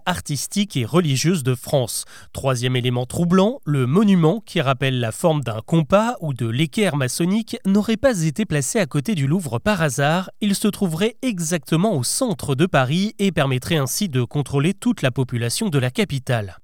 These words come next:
Toutes ces hypothèses ont largement été partagées et commentées sur Internet et ont trouvé un nouvel écho grâce au best-seller Da Vinci Code de Dan Brown qui fait directement référence, ou encore récemment lorsqu'Emmanuel Macron a choisi la pyramide pour prononcer son discours de victoire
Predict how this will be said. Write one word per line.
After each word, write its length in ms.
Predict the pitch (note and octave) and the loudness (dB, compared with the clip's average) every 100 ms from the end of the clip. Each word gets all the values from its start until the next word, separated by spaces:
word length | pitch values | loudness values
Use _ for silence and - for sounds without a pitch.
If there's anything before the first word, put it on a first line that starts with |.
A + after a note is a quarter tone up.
| _ - - - - - | _ -20 -20 -20 -18 0
Toutes 180 | C4 - | 0 2
ces 240 | A#3 F3+ | 0 0
hypothèses 640 | F#3 E3+ - F3+ G3+ G3 A3+ | 0 0 2 2 2 -2 -2
ont 100 | F#3 | 0
largement 380 | E3+ D#3 D3 F3+ | 4 4 2 0
été 180 | C#3 C#3 | 0 -2
partagées 720 | C3 D#3 - C#3+ A#2+ A2+ - - | -2 -2 0 0 0 -4 -6 -6
et 180 | B2 A#2 | -6 -2
commentées 480 | D#3 D3+ C#3+ F3 | 0 0 2 0
sur 220 | D3 C3 C3 | 0 -2 -2
Internet 500 | C3+ D3+ F3 A#3 - - - - | 0 2 2 0 -4 -20 -20 -2
et 80 | G3 | 2
ont 80 | A#3 | 2
trouvé 280 | - G#3+ B3 | 2 2 4
un 120 | G3 | 4
nouvel 320 | G3 G3+ F#3 | 4 4 4
écho 260 | C#3 G3+ A3 | 4 2 0
grâce 320 | B2 C#3 - | 2 0 0
au 60 | B2+ | 0
best-seller 540 | D3 C#3+ D#3+ C#3 B2 G#2+ | 0 0 0 2 0 2
Da 140 | E3 | 2
Vinci 380 | E3 E3+ - D3+ | 2 0 0 0
Code 300 | E3+ D3+ A#2 | 2 2 0
de 180 | A2 B2 | -2 2
Dan 240 | D3 D#3+ | 2 2
Brown 340 | C3+ G3 B3 | 4 4 4
qui 220 | A3 D3 B2 | 0 -4 -4
fait 220 | - A#2+ | -4 -4
directement 600 | A#2 G3 D#3 C#3+ C#3 F#3+ | 0 -2 0 0 2 2
référence, 640 | F3+ - C3+ D3+ G#3 - - - - | 2 0 2 2 0 -2 -12 -20 0
ou 80 | F#3+ | 2
encore 300 | G3+ C4 A#3 | 4 2 0
récemment 420 | F3 - D3 C3+ | 0 2 2 2
lorsqu'Emmanuel 720 | D#3 C3+ - D#3+ D3 C#3 B2+ | 2 0 -2 0 2 2 2
Macron 340 | A#2+ B2+ - G3+ | 2 0 0 -2
a 60 | |
choisi 380 | D3 - C#3 F#3+ | 0 0 -2 0
la 120 | - | -2
pyramide 600 | - F3 C3 C#3 A3+ C#3+ | 0 0 2 2 2 2
pour 200 | B2 B2 | 0 -4
prononcer 480 | - G3+ E3+ C#3 - | -2 2 2 2 0
son 200 | G3+ C3+ | -2 -2
discours 420 | C3 F3+ - G#3 | -2 -4 -2 0
de 80 | E3+ | 2
victoire 600 | D3+ B2+ - C#3 C#3+ D#3+ | 0 -2 0 2 2 0